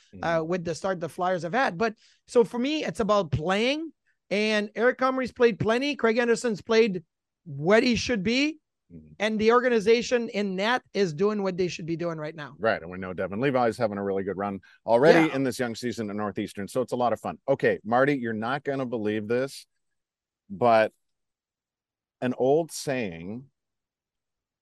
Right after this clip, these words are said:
Speaker 2: came to life in the N H L in three stages this week.
Speaker 1: Okay.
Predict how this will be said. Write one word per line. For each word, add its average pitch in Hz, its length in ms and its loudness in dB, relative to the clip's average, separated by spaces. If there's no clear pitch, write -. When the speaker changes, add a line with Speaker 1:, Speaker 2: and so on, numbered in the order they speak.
Speaker 2:
came 143 540 -4
to 135 140 -4
life 90 720 -6
in 107 100 -4
the 107 140 -2
N 104 100 -2
H 107 260 -6
L 80 380 -6
in 113 180 -6
three 135 280 -4
stages 107 720 -4
this 107 280 -2
week. 80 200 -12
Speaker 1:
Okay. 175 360 -8